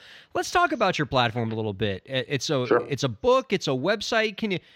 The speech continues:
Speaker 1: can you tell the folks about the services you offer on this website?
Speaker 2: Yeah, sure.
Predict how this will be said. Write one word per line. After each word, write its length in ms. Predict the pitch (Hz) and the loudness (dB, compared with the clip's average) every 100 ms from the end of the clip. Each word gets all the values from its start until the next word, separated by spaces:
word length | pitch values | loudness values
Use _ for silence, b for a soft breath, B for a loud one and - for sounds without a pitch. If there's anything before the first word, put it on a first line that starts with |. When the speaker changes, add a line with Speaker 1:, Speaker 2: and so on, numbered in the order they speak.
| b | b
Speaker 1:
can 80 | - | -6
you 60 | 220 | -2
tell 200 | 294 311 | 0 0
the 160 | 311 | -2
folks 420 | 262 226 220 208 208 | -4 -2 -2 0 -4
about 400 | 175 170 165 - _ _ _ _ _ - | -2 -2 -2 -6 _ _ _ _ _ -6
the 140 | 160 | -2
services 600 | 156 185 147 131 131 104 | 2 2 2 0 -2 -2
you 140 | 107 107 | -2 -2
offer 340 | 92 - 101 | -4 -4 -6
on 140 | 101 98 | -4 -4
this 320 | 92 - - 117 | -6 -8 -8 -6
website? 440 | 101 98 - - _ _ _ _ _ - | -6 -6 -10 -16 _ _ _ _ _ 0
Speaker 2:
Yeah, 200 | 135 123 | 4 4
sure. 380 | - 143 117 | 2 4 4